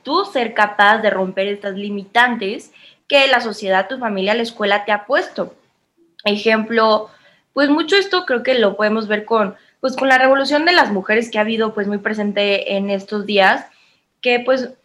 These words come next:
a lo largo de la historia, eh, las mujeres se han destinado a tareas que, que cree, pues, creía la sociedad que eran dignas de ellas o que solo podían realizar.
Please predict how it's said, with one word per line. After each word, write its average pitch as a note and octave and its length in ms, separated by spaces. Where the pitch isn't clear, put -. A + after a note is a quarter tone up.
a C4+ 120
lo C#4 100
largo E4+ 260
de A4 60
la D4 80
historia, F#3+ 640
eh, G3+ 420
las A3 220
mujeres A#3+ 500
se G#3+ 180
han A#3+ 160
destinado G#3 640
a G#3+ 160
tareas G3 420
que, G#3+ 260
que A#3 180
cree, G#3+ 340
pues, G#3+ 220
creía G#3+ 260
la C4 120
sociedad G#3 500
que A#3+ 100
eran G#3+ 300
dignas B3 460
de F#3 220
ellas A3+ 420
o G3 140
que F#3 100
solo B3+ 300
podían G3+ 320
realizar. F#3+ 640